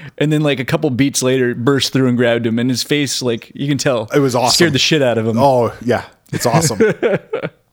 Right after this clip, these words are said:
Speaker 1: So he
Speaker 2: That's
Speaker 1: burst
Speaker 2: one of the
Speaker 1: through.
Speaker 2: scenes that I always look
Speaker 1: I
Speaker 2: forward to
Speaker 1: love it.
Speaker 2: watching, by the way. Um, real quick, uh, well, no, I'll talk about that
Speaker 1: And then
Speaker 2: in a
Speaker 1: Trish
Speaker 2: minute.
Speaker 1: claw hammers him.
Speaker 2: Yes.
Speaker 1: And then,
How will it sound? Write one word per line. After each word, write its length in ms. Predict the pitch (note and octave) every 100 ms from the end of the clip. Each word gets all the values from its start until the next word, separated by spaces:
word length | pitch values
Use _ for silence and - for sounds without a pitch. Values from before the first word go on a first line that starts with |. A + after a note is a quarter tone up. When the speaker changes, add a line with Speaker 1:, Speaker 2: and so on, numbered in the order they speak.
| _ -
Speaker 1:
So 80 | D3+
he 40 |
Speaker 2:
That's 120 | E3
Speaker 1:
burst 80 | A3
Speaker 2:
one 60 | C#4+
of 40 |
the 60 | A3
Speaker 1:
through. 80 | C#3 E3+
Speaker 2:
scenes 180 | D3 B2+
that 100 | A#2+
I 80 |
always 260 | A2+ A2+ G2+
look 140 | G#2
Speaker 1:
I 20 | -
Speaker 2:
forward 180 | G#2 A#2
to 40 |
Speaker 1:
love 160 | G2 F#2+
it. 40 |
Speaker 2:
watching, 300 | F#2 - G2+
by 120 | G2
the 100 | G2+
way. 260 | G2+ G2+ G#2+ - - _
Um, 320 | A#2 A2+ G#2 - - _
real 160 | E3 G3+
quick, 300 | G3+ C3+ F#2+
uh, 60 | G2 _
well, 240 | C3 A#2+ G#2
no, 100 | F2+
I'll 80 | F#2
talk 160 | G2+ F#2
about 140 | E2+
that 60 | -
Speaker 1:
And 100 | D3
then 60 |
Speaker 2:
in 40 | C#3
a 20 |
Speaker 1:
Trish 180 | F3+ F3+
Speaker 2:
minute. 60 | -
Speaker 1:
claw 200 | C#3+ C#3+
hammers 420 | D3 D3 D3+ D#3
him. 240 | D#3 D#3+ -
Speaker 2:
Yes. 380 | B2 - - D3
Speaker 1:
And 80 |
then, 260 | F#3+ G3